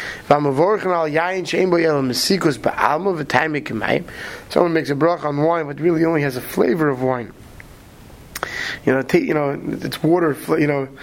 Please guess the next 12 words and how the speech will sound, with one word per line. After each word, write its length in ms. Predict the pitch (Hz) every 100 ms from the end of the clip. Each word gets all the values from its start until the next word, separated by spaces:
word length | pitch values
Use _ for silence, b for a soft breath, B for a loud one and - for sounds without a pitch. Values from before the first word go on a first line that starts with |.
| B B B
it's 80 |
those, 160 | - 120
like, 440 | 135 135 113 131 120
vitamin 440 | 135 147 139 120
waters, 320 | 120 120 120
you 80 | 131
know, 140 | 139 135 B B B
it, 160 | 147 135
it's 160 | 139 139
wine 340 | 156 170 170
flavored 480 | - 170 165 151 143
water. 340 | 175 196 120